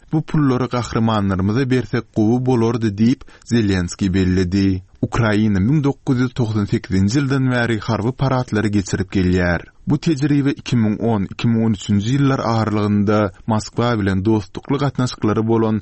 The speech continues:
prezident Viktor Yanukowyçyň döwründe togtadylypdy. Yanukowyç iki müň on dördünji ýylda Ýewromaýdan protestleriniň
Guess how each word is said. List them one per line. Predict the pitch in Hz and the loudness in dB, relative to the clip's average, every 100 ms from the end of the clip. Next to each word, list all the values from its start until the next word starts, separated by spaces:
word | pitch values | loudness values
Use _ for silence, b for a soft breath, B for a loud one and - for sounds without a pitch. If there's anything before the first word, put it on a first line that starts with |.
| - | -6
prezident | - 120 107 104 110 95 - | -2 0 0 0 -2 -2 -4
Viktor | 143 - 151 | -4 -2 -2
Yanukowyçyň | 143 113 - 123 123 - 120 | 0 -2 0 0 0 -2 0
döwründe | 123 120 107 98 101 | 2 2 0 0 0
togtadylypdy. | 131 107 - 107 117 - - 92 85 - - | -2 -4 -4 -2 -2 -4 -2 0 0 -4 -4
Yanukowyç | 101 101 98 - 107 113 131 | -2 0 0 0 0 0 -2
iki | - - | -6 -2
müň | 120 113 | 0 2
on | 113 | 2
dördünji | 110 101 - 98 117 143 | 2 0 -2 -2 0 0
ýylda | 135 120 120 120 110 - | 0 0 0 0 -4 -2
Ýewromaýdan | 123 110 110 98 95 98 131 147 | 0 2 2 2 0 0 0 0
protestleriniň | 143 - 135 127 120 107 113 | -2 0 -2 0 -2 0 0